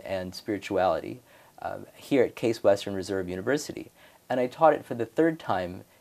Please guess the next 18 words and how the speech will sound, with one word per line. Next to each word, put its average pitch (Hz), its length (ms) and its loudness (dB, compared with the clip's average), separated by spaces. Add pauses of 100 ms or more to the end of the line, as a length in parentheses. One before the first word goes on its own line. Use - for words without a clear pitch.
(120)
in 101 160 -4
the 98 80 -4
fall, - 360 2
so - 160 0
I've 104 120 0
done 117 160 2
it 101 140 -6
a 98 60 -12
few 127 180 -4
times. - 540 -8 (520)
And, 139 480 2
um, 113 480 -4 (280)
one 180 500 4
of 165 60 2
the 151 80 2
conversations 160 760 0
that 110 180 0
we, 113 320 -4